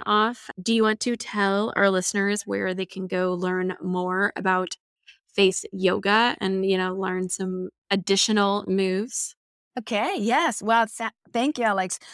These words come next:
Speaker 2: But if you want to learn more about it, we have a website, face yoga method dot com, and there's so many contents, uh, free videos, but also blogs. And I talk a lot of things about the connection between body, mind,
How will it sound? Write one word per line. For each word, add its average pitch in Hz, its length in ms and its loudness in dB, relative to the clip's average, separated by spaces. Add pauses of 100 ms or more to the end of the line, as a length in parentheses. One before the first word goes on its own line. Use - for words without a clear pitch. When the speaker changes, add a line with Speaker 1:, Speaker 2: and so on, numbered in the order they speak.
(140)
Speaker 2:
But 208 280 2
if 202 200 -4
you 226 140 0
want 240 200 2
to 254 100 0
learn 285 260 0
more 381 120 2
about 202 280 4
it, 220 220 2 (760)
we 196 80 -6
have 226 120 -2
a 226 40 -4
website, 208 480 0 (160)
face 220 500 -4
yoga 226 240 2
method 190 460 0 (160)
dot 214 220 2
com, 180 420 0 (440)
and 196 120 0
there's 190 160 2
so 220 460 4
many 226 280 4
contents, 185 800 -2
uh, 170 140 -2 (220)
free 220 520 2 (1300)
videos, 208 680 2
but 180 140 0
also 180 380 -2
blogs. 202 680 4
And 185 120 -2
I 170 80 -2
talk 190 440 -2
a - 160 -10
lot 180 200 2
of 220 140 -2
things 214 300 -2
about 190 240 2
the 147 100 -8
connection 180 540 -4
between 170 440 -4
body, 180 340 0
mind, 180 540 -4